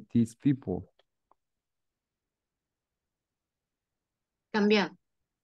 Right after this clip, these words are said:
Speaker 1: Bueno.
Speaker 2: Kurt, do you know what you need to have a good product?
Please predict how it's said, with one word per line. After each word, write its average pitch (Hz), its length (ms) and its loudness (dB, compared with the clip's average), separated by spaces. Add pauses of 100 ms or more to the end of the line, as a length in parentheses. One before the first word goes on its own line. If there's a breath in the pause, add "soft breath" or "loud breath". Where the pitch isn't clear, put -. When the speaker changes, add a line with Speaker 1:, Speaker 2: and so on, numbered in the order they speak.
(840)
Speaker 1:
Bueno. 110 320 -4 (2500)
Speaker 2:
Kurt, 240 240 0 (360)
do 233 140 2
you 220 140 4
know 214 320 4
what 214 560 2
you 220 120 0
need 214 300 2 (120)
to 233 120 -4 (160)
have 214 160 0 (140)
a 214 120 0
good 214 220 -2 (140)
product? 208 340 -2